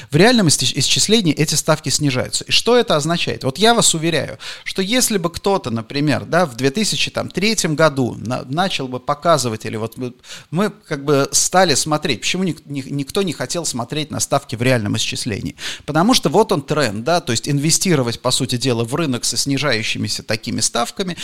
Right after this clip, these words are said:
это было бы, наверное, странно. Но, тем не менее, почему инвестировали?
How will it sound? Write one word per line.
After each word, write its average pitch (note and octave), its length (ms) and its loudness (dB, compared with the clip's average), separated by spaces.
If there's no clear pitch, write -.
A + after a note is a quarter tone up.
это G#3 240 2
было E3+ 260 2
бы, D3+ 320 -2
наверное, C#3 480 0
странно. A#2 480 0
Но, D#3 460 4
тем C4 200 0
не F#3 120 2
менее, G3 280 0
почему D#3+ 480 0
инвестировали? C3+ 840 -2